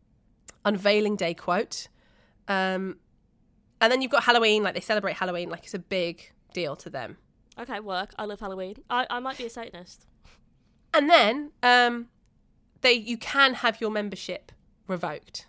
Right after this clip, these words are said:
Speaker 2: <gasps> Has anyone had their membership revoked?
Speaker 1: Drum. Yes, somebody had their rep-, their membership revoked, um, because they say membership is subject to renewal, re-,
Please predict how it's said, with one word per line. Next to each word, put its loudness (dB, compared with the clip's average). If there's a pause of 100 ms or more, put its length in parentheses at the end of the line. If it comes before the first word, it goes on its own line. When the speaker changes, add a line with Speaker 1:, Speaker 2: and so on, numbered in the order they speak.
Speaker 2:
<gasps> -10
Has -8
anyone -4
had -10
their -10
membership -12
revoked? -8
Speaker 1:
Drum. -6 (460)
Yes, -4 (100)
somebody -2
had 0
their -2
rep-, -10 (120)
their -2
membership -6
revoked, -10 (320)
um, 0 (360)
because 0
they -4
say 0 (540)
membership 0
is 0
subject -2
to -6
renewal, -2
re-, 2